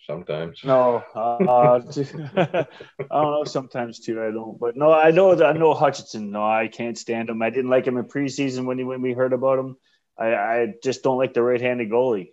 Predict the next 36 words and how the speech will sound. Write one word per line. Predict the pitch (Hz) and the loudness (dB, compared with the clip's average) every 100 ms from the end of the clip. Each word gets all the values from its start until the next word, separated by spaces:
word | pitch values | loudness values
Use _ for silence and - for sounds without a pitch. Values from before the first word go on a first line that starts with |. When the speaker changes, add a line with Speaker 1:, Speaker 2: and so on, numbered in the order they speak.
| - | -12
Speaker 2:
I | 92 | -10
just | 95 101 - | -8 -10 -8
don't | 92 92 85 | -4 -4 -4
like | 110 - | -6 -6
it. | - _ _ _ _ _ | -12 _ _ _ _ _
Speaker 1:
I | _ | _
don't | 92 | -10
even | 76 76 | -10 -10
know | 78 | -14
if | 82 | -16
he's | - | -14
right-handed. | 82 80 90 127 214 _ _ _ _ _ _ - | -12 -12 -14 -14 -18 _ _ _ _ _ _ -12
I | |
don't | 90 78 | -10 -10
think | 78 | -12
I'm | 78 | -12
gonna | 76 76 | -12 -14
challenge | 87 80 80 | -14 -14 -14
you | 80 | -12
again, | 80 82 | -12 -12
but | 85 - 92 | -12 -12 -10
I | |
don't | 101 - | -10 -10
think | 90 | -12
he's | 82 | -12
right-handed | 73 - 95 98 82 _ _ _ _ _ _ | -12 -12 -12 -14 -18 _ _ _ _ _ _
or, | 78 78 | -8 -6
uh, | 76 - - _ _ _ _ _ - | -6 -10 -14 _ _ _ _ _ -14
right-handed | 90 85 78 - | -10 -8 -10 -6
catching, | 85 - 80 | -6 -6 -12
you | |
mean. | 82 82 _ _ _ _ _ _ - | -12 -16 _ _ _ _ _ _ 0
Anyway, | 175 127 95 - _ _ _ _ _ _ _ _ _ _ _ _ _ _ _ | 4 6 4 0 _ _ _ _ _ _ _ _ _ _ _ _ _ _ _
so | 139 | 4
this | 165 180 | 6 6
game | 156 135 127 139 | 6 6 6 2